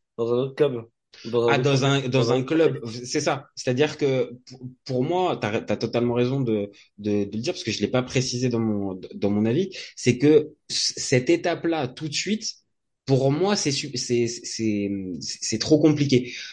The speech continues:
Speaker 2: Je prends l'exemple d'un Paqueta qui lui aussi risque de peut-être, euh, venir à, à City, euh, d'ici la fin du mercato.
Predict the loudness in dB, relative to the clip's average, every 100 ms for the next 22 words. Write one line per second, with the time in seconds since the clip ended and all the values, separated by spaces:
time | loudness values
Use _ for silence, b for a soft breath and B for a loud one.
0 | B _ _ -4 -2 4 6 6 6 6
1 | 4 4 4 4 2 0 2 4 6 6
2 | 4 0 0 0 0 0 -2 -2 -4 -6
3 | -4 -2 0 0 0 0 0 -2 -2 -4
4 | -4 -4 -4 -4 -2 -4 -6 B B -8
5 | -4 -2 -2 -2 0 2 4 2 2 0
6 | 0 -2 -4 -8